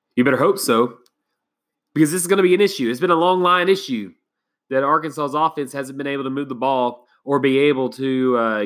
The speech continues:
get separation off the line of scrimmage at wide receiver. Somebody's gonna have to get open. Is Jordan Jones gonna be healthy and ready to go? Is C J O'Grady gonna be a matchup problem? You better hope so.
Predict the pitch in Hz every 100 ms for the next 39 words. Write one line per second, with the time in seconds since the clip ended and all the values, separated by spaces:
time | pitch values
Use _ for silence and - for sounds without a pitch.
0 | 113 135 139 - - 131 127 147 143 131
1 | 127 131 135 127 - 139 143 107 - _
2 | _ _ _ - 131 143 143 127 - 123
3 | 120 87 _ _ _ _ _ _ _ _
4 | _ _ _ _ _ - 160 190 139 131
5 | 117 117 110 104 98 101 123 _ _ _
6 | _ _ 131 123 131 131 113 127 135 135
7 | 131 131 139 143 147 135 135 123 117 127
8 | 185 _ _ _ _ _ _ - 160 156
9 | 143 147 139 131 123 143 147 139 135 131
10 | 123 101 120 113 147 135 143 151 165 151
11 | 147 156 170 165 _ _ 123 123 120 151
12 | 175 - 123 127